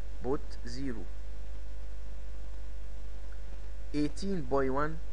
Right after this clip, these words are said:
any number multiplying by one equals the same number، نفس الرقم. ال eighteen هتنزل زي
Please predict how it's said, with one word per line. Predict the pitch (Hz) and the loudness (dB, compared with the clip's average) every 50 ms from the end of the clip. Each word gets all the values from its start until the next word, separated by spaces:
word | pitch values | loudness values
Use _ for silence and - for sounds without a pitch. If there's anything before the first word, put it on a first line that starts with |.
| - - - - - - - | 0 0 0 0 0 0 0
any | 170 175 165 151 151 151 | 0 0 0 0 0 0
number | 151 147 135 113 113 110 - - - - - - - - - 123 | 0 0 0 0 0 0 0 0 0 0 0 0 0 0 0 0
multiplying | 123 135 - - 127 131 139 135 135 127 113 - | 0 0 0 0 2 2 2 2 2 0 2 2
by | 127 123 127 127 131 | 2 2 2 2 0
one | 143 143 139 - | 0 0 0 0
equals | 147 147 - 147 139 131 120 | 0 0 0 0 0 0 0
the | 120 117 - - | 0 0 2 2
same | 165 170 180 180 165 151 131 | 2 2 2 2 2 2 2
number، | 123 113 110 208 - - - - 123 | 2 0 0 0 0 0 0 0 0
نفس | 135 151 156 - - - - | 2 2 0 2 2 2 2
الرقم. | 151 131 - 120 113 107 - - - - - - - - - - - - - - - | 2 0 0 0 0 2 2 2 2 0 0 0 0 2 2 2 0 0 0 0 0
ال | - 104 110 117 | 0 0 0 0
eighteen | 113 - 147 143 | 0 0 0 0
هتنزل | 117 113 - 131 131 120 113 113 113 | 0 0 0 0 0 0 0 0 0
زي | - 123 131 147 | 0 0 0 0